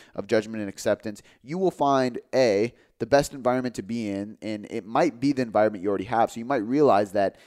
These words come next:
your environment's totally fine. Or B, you'll find out that some of the things inside of your environment, whether that's people, places, or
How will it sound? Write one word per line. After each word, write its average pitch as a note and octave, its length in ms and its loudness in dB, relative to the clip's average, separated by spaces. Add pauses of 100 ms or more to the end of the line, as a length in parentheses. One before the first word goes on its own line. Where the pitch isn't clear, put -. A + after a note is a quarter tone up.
(220)
your C3 140 -2
environment's D3 420 -2
totally B2+ 160 -2
fine. C3 300 -4
Or A2 100 0
B, F3+ 280 -4
you'll D3 180 2
find D3+ 320 -2
out E3 160 2
that - 100 -4
some E3 160 -8
of E3 60 -16
the C#3+ 80 -6
things D#3 300 -10
inside C3 320 -2
of C#3 40 0
your A2+ 160 0
environment, A#2+ 440 0
whether A#2 200 2
that's G#2+ 260 -2
people, C#3 260 -8
places, A#2+ 340 -4
or F#2+ 80 -6